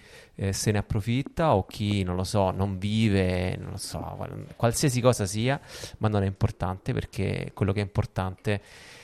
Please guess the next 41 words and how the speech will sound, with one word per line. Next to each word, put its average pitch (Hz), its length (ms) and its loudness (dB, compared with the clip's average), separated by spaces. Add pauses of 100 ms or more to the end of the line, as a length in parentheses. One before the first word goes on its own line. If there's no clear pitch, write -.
(380)
è 117 60 -2
appunto 117 640 -2
questo 110 880 2
vedere 127 440 6
i 131 160 2
frutti 131 760 -2
buoni, 101 760 2
eh, 98 400 -2
vedere 110 400 2
una 113 220 2
cosa 101 340 2
che - 440 -4
la 107 160 2
vedi 101 180 0
soltanto 98 540 -2
qua, 98 200 2
che 98 140 -2
non 98 100 2
la 98 80 2
vedi 98 160 2
a 95 60 2
San 101 260 -2
Pietro, 104 380 4
che 95 80 -4
non 92 100 -4
la 95 80 -4
vedi 92 160 -2
da 95 60 0
nessun'altra 95 480 -6
parte, 104 420 -2
che 95 80 -2
non 92 140 -2
la 92 80 -2
vedi 92 360 -2
a 90 60 -4
Fatima, 107 540 4
non 95 100 2
la 90 60 2
vedi 95 140 0
a 95 100 -2
Lourdes. 104 540 0